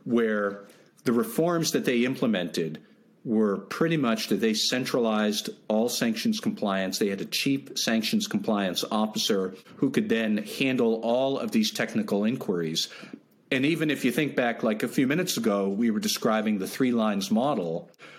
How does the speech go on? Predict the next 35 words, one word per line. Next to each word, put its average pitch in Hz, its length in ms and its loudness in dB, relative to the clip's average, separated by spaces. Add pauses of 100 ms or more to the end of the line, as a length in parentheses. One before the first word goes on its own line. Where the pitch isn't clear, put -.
(180)
What 120 200 2
is 127 240 0
one 123 480 2
role 117 460 2
of 107 140 -2
the 113 80 -2
second 123 420 0
line? 143 460 0 (520)
It's 131 260 0
to 120 280 0
answer 135 420 2
the 135 120 2
really 117 340 4
difficult 110 500 0
questions 101 540 0
from 120 160 0
the 135 100 2
first 190 300 0
line, 76 320 -4 (320)
because 131 460 0
they're 107 240 2
not 117 260 0
quite 110 300 0
sure 101 320 0
what 90 240 -4
to 123 80 0
do 151 420 0
about 101 420 0
a - 60 -6
sanctions 95 720 -2 (140)
issue 113 380 0
that 95 220 0
might 90 240 -2
turn 85 240 -2
up. - 240 -10